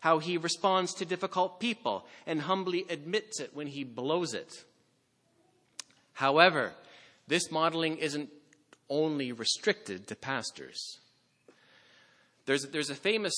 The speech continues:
song, I've mentioned this before, but there's a famous song in the Audrey Hepburn mu-, musical, My Fair Lady. Have you seen that? You need to watch My Fair Lady. It's an excellent movie.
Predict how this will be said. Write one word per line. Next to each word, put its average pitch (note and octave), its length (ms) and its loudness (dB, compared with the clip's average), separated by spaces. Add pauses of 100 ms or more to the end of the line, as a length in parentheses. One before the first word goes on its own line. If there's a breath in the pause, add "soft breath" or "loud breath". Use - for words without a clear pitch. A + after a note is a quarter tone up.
song, D3 520 0 (160)
I've B2+ 140 -4
mentioned D#3+ 260 -2
this A#2 80 -6
before, A#2 280 -10
but A#2 80 -6
there's B2 120 -8
a C3+ 60 -6
famous F#3 320 -2
song D#3 340 0
in B2+ 80 0
the B2+ 120 -2
Audrey C3+ 340 0
Hepburn A#2+ 520 -2
mu-, C3 220 -2
musical, C3 540 -2
My C3 320 0
Fair B2+ 300 -4
Lady. A#2 500 -4
Have A#2 100 -10
you D3 60 -2
seen E3 240 -2
that? D#3 240 0 (920 soft breath)
You B2+ 100 -4
need E3+ 140 0
to E3 80 -2
watch D#3 280 4
My C3 160 2
Fair C3 220 -4
Lady. A2+ 220 -4
It's F2+ 120 -10
an G2+ 140 -12
excellent A#2+ 380 -6
movie. F#2+ 380 -8